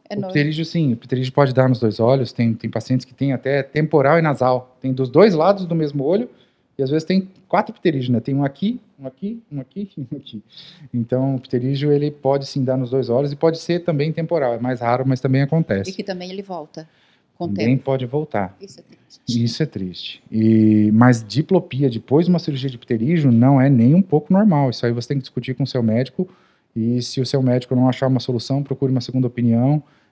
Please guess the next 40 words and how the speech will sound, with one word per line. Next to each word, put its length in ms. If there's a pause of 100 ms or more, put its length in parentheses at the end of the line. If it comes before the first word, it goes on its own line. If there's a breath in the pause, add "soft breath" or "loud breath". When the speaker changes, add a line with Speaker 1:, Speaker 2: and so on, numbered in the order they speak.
(120)
Speaker 2:
É, 160
alguma 440
coisa, 720 (380)
não 240
necessariamente 680
relacionada 460
à 40
cirurgia, 600 (320 soft breath)
mas 140
alguma 220
coisa 200
aconteceu. 540
Speaker 1:
Alguma 220
coisa 220
tá 80
Speaker 2:
Pode 220
ser 120
um 20
Speaker 1:
errada. 120
Speaker 2:
problema 280
até 240
neurológico, 800
mas 160
alguma 280
coisa 260
aconteceu. 440
Você 200
não 120
pode 340
ter 100
diplopia 400
depois 240
de 40
uma 60
cirurgia, 460 (320 soft breath)
especialmente 760
depois 200
de 60
uma 80
cirurgia, 580